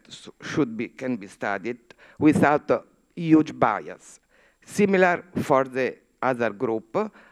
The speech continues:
patient older with a, a previous ovarian re-, poor ovarian response or ab-, abnormal, um, uh, ovarian reserve test. So I think that today this is a simple,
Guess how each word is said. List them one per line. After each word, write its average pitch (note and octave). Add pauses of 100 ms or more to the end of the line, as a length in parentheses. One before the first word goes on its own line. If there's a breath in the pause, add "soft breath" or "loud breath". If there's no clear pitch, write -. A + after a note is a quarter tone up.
(640 soft breath)
patient C#3
older C3 (920 soft breath)
with D3+
a, C#3 (540)
a A2+
previous C3
ovarian B2+ (140)
re-, A#2
poor C3+
ovarian A#2
response G#2+
or C3+ (200)
ab-, A#2
abnormal, A2 (160)
um, F#2 (440)
uh, F#2
ovarian A2
reserve G2
test. - (680 soft breath)
So - (920)
I C#3+
think F3
that D3
today D3
this B2+
is C3+
a A#2
simple, A#2